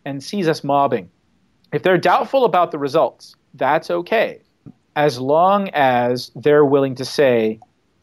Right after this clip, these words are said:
"All right, you know, you've got a month, uh, and if the results are terrible, I'm gonna tell you to stop. But at least let us, at least let us screw up before you tell us we've screwed up.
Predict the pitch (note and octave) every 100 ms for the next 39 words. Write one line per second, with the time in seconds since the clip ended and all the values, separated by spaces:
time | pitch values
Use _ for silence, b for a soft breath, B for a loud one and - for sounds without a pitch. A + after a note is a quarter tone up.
0 | _ _ _ C#3+ C#3+ C3+ B2 - C3 B2
1 | A#2+ C3+ D#3+ - D3 C#3+ - C#3 C3 F3+
2 | D3 A#2+ - - _ _ _ _ _ _
3 | _ - C3 B2+ B2 B2 - C#3+ C#3 C3+
4 | C#3 C3 D#3+ F#3+ F3 - G#3 A3+ A#2+ A2
5 | - _ _ _ _ C3 C3 D#3 D#3 F3
6 | F3 D#3 C#3 - G3 A2 - _ _ _
7 | _ _ _ _ _ _ _ _ _ _
8 | _ G#3+ A#3 C4 D#4+ - A#3 A#3 A3 -
9 | - F3 - - - A3+ A3 - - E3+
10 | F#3 C4 - D#3+ D#3+ C#3 C#3 D3+ C3+ C#3
11 | - D3 C3+ G3 -